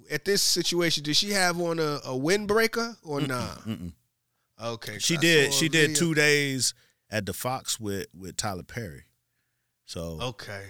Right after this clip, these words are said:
Speaker 2: that was the
Speaker 1: I don't know
Speaker 2: thing.
Speaker 1: who
Speaker 2: Then she did, she
Speaker 1: Yeah.
Speaker 2: did, uh, David Letterman the other day or something like that. Well, they,
Speaker 1: Okay.
Speaker 2: they just posted about
Speaker 1: Uh-huh.
Speaker 2: it today. Um, so she's
Speaker 1: Uh-huh.
Speaker 2: been making her rounds, but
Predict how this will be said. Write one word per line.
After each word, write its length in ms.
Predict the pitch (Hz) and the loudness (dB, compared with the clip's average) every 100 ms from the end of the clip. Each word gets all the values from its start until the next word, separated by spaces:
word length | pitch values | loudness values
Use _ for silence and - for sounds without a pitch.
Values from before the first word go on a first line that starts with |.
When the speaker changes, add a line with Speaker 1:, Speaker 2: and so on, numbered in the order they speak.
| - | -14
Speaker 2:
that 160 | 90 101 | -6 -4
was 160 | 101 92 | -2 -4
the 60 | 82 | -6
Speaker 1:
I 40 | |
don't 100 | 92 | -4
know 100 | 92 | -2
Speaker 2:
thing. 140 | 92 90 | -4 -6
Speaker 1:
who 60 | 78 | -6
Speaker 2:
Then 160 | 95 | -2
she 160 | 95 110 | 0 0
did, 400 | 98 101 101 95 | 0 2 2 0
she 120 | 117 | -2
Speaker 1:
Yeah. 60 | 95 | 0
Speaker 2:
did, 260 | 104 98 | 0 2
uh, 140 | 95 92 | 0 -2
David 340 | 104 104 92 | 0 0 0
Letterman 500 | 98 104 104 101 95 98 - | 0 0 0 -2 -4 -8 -14
the 80 | 71 | -8
other 220 | 90 85 | -6 -6
day 220 | 85 98 | -6 -4
or 80 | 90 | -4
something 260 | - 101 | -6 -6
like 180 | 95 90 | -8 -8
that. 260 | 95 95 - | -8 -8 -8
Well, 140 | 87 87 | -10 -8
they, 160 | 87 87 | -8 -8
Speaker 1:
Okay. 260 | 107 - | -10 -8
Speaker 2:
they 100 | 92 | -6
just 180 | 90 85 | -4 -4
posted 340 | - 104 - | -4 -4 -4
about 220 | 82 87 87 | -8 -8 -8
Speaker 1:
Uh-huh. 80 | |
Speaker 2:
it 60 | 95 | -8
today. 340 | 90 82 90 90 _ _ _ _ _ _ | -8 -8 -8 -10 _ _ _ _ _ _
Um, 320 | 85 85 85 | -10 -10 -8
so 200 | 82 160 | -2 0
she's 180 | 151 233 | 2 2
Speaker 1:
Uh-huh. 60 | 180 | 2
Speaker 2:
been 140 | 165 | 4
making 240 | 143 135 | 4 4
her 100 | 117 | 2
rounds, 420 | 104 123 131 127 104 | 0 0 -2 -6 -6
but 300 | 101 101 | -4 -4